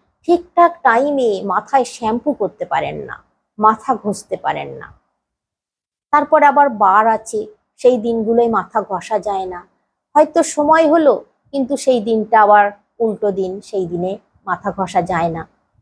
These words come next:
এরকম করে করে মাথা ঘষতে দেরি হয়ে যায়, আর মাথা নোংরা হয়ে যায়, মাথা চিটে হয়ে যায়, এটা তো খুবই অমঙ্গল। আর মাথার চুল শুকুতে দেরি হয়, তাই শু-, শুয়ে পড়লেন, মাথার চুলটা খুলে দিলেন। তবে এই ভুল কাজ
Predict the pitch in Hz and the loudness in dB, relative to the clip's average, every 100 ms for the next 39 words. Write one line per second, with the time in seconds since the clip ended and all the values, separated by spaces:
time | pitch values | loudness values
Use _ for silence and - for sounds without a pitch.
0 | _ _ _ 311 330 349 370 359 359 359 | _ _ _ 2 4 4 2 2 2 2
1 | 349 294 269 220 214 - 269 269 277 - | 2 2 0 0 -2 0 0 2 0 -2
2 | 262 214 208 247 285 262 208 185 - - | -2 -2 -2 -2 0 0 2 0 0 -8
3 | _ _ 220 226 214 190 - 254 220 214 | _ _ 2 2 2 -4 -4 -2 0 2
4 | 220 247 247 240 226 202 190 202 - 240 | 2 4 4 2 2 2 0 -4 -6 -10
5 | - 226 269 233 247 214 208 190 175 - | -8 -4 0 2 2 2 2 2 -2 -8
6 | 214 - - 196 240 302 311 330 330 294 | -8 -8 -8 -6 -2 0 2 0 2 4
7 | 202 190 - _ _ _ 196 185 190 - | 2 0 -12 _ _ _ 2 4 2 -2
8 | 208 196 202 254 247 - 269 254 240 262 | -16 -6 -4 0 -2 -2 -4 -6 -10 -8
9 | 254 254 220 214 226 214 185 180 _ _ | -2 2 2 2 0 0 -2 -4 _ _
10 | 262 269 - 269 240 240 - 294 320 320 | -2 -2 -2 -4 -4 -4 -2 2 2 4
11 | 339 339 320 220 - _ _ _ _ 220 | 2 4 2 0 -6 _ _ _ _ -4
12 | 202 226 220 196 180 156 - 165 139 156 | -2 0 0 -2 0 -2 -2 -6 -6 -6
13 | 147 64 - _ _ _ _ - 220 233 | -8 -10 -16 _ _ _ _ 0 2 4
14 | 254 294 - 214 254 240 175 175 | 4 2 0 0 -2 0 0 -2